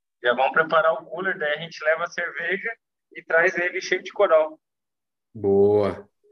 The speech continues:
Speaker 2: Eu gostei dessa ideia. Ah, Júlio César Zanata, obrigado, amigo Paulinho, pelas dicas do fluconazol. Os L P S deram uma retraída somente já no, no dia dois,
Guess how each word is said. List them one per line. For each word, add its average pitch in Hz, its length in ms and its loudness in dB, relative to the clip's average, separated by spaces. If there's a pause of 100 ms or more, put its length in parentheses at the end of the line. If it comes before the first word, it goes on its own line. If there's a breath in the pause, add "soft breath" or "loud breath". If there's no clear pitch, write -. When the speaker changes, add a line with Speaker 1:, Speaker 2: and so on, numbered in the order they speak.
(320)
Speaker 2:
Eu 95 120 -10
gostei 101 280 -4
dessa 113 260 -2
ideia. 92 420 -4 (1080 soft breath)
Ah, 107 640 4
Júlio 139 280 4
César 147 260 4
Zanata, 135 540 4
obrigado, 139 440 4
amigo 160 260 -2
Paulinho, 147 340 0
pelas 147 280 -2
dicas 131 340 -4
do 143 100 -4
fluconazol. 135 840 0 (200 loud breath)
Os 113 140 -2
L 135 200 4
P 127 100 0
S 131 260 0
deram 131 220 2
uma 127 160 2
retraída 147 960 -2
somente 139 480 -4
já 127 180 -2
no, 135 260 -4 (220)
no 117 340 -4
dia 131 180 -2
dois, 160 400 -4